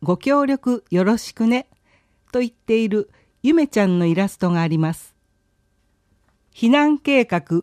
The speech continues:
見本、表面と裏面があります。赤枠内は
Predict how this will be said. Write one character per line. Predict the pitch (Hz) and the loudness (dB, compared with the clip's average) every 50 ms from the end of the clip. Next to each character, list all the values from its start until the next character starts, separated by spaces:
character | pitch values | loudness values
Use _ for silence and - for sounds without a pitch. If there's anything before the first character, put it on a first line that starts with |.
| _ - | _ -2
見 | 170 180 202 | 0 0 0
本、 | 180 185 233 220 208 196 196 190 - _ _ _ _ _ _ _ | 0 0 0 0 0 0 -2 -4 -6 _ _ _ _ _ _ _
表 | - 196 233 302 311 - - 269 | -2 0 2 2 2 0 0 2
面 | 269 262 254 254 254 254 | 2 4 4 2 0 -2
と | - - 226 226 - _ - | -2 -2 -4 -4 -4 _ 0
裏 | 180 185 220 233 233 | 2 2 4 4 2
面 | 220 220 214 214 208 202 | 2 2 2 2 2 2
が | 196 190 180 | 2 2 2
あ | 175 170 | 2 0
り | 165 170 | 0 0
ま | 160 165 170 170 | 0 0 -2 -4
す。 | - - - _ _ _ _ _ _ _ _ _ _ _ _ _ _ _ _ _ _ _ _ _ _ _ _ _ _ | -8 -12 -20 _ _ _ _ _ _ _ _ _ _ _ _ _ _ _ _ _ _ _ _ _ _ _ _ _ _
赤 | - 190 190 - 277 294 285 | -6 -6 -4 -2 0 0 2
枠 | 285 277 277 - 285 277 | 2 0 0 0 2 2
内 | 254 226 202 190 180 170 | 2 4 2 2 2 0
は | 165 165 160 | 0 -2 -4